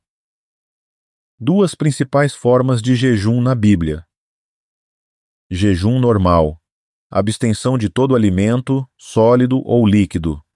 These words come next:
mas não da água. Jejum parcial ou moderado, restringindo a dieta, mas não se abstendo totalmente. Daniel dez três.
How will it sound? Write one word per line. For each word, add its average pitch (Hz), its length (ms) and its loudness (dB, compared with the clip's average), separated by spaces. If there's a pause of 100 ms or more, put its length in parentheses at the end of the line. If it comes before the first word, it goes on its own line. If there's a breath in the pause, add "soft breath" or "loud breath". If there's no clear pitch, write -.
(140)
mas 92 260 -2
não 107 220 -2
da 110 140 2
água. 87 500 -2 (640)
Jejum 101 480 0
parcial 107 800 2
ou 113 140 0
moderado, 101 720 2 (480)
restringindo 110 760 0
a 101 40 2
dieta, 98 640 0 (260)
mas 98 260 0
não 120 180 0
se - 140 -4
abstendo 117 540 -4
totalmente. 98 800 -2 (340)
Daniel 101 520 2
dez 107 300 0
três. 85 480 -2